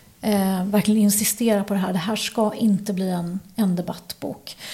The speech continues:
Utan vi tyckte att det behövdes någonting som på, på ett fredligt och vänligt sätt utforskar de här känslorna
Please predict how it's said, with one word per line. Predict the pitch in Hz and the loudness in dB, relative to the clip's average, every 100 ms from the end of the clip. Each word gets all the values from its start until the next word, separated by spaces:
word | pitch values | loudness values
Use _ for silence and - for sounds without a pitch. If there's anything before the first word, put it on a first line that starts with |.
| - - | -14 -6
Utan | 233 226 214 | 0 4 4
vi | 220 | 4
tyckte | 220 247 240 - | 2 0 0 0
att | 196 | 0
det | 214 | 2
behövdes | 220 208 214 190 202 208 | 0 4 2 2 2 2
någonting | 196 190 202 190 | 2 2 2 2
som | - 190 | 2 0
på, | 190 - 185 185 185 - - - - - - - | -4 -4 -2 -2 -2 -10 -20 -10 -10 -10 -20 -6
på | 220 | 0
ett | 202 - | 0 0
fredligt | - 254 226 214 214 214 | 2 4 4 4 0 0
och | 196 | 0
vänligt | 233 214 196 185 180 | 2 4 2 0 0
sätt | - 180 - | 0 0 -2
utforskar | 220 202 - - 269 - - 277 269 - | -2 0 -2 -2 -2 -2 2 2 2 0
de | 233 | 0
här | 196 185 | 2 0
känslorna | - 185 190 - 196 180 | -2 -2 -2 -2 -2 -2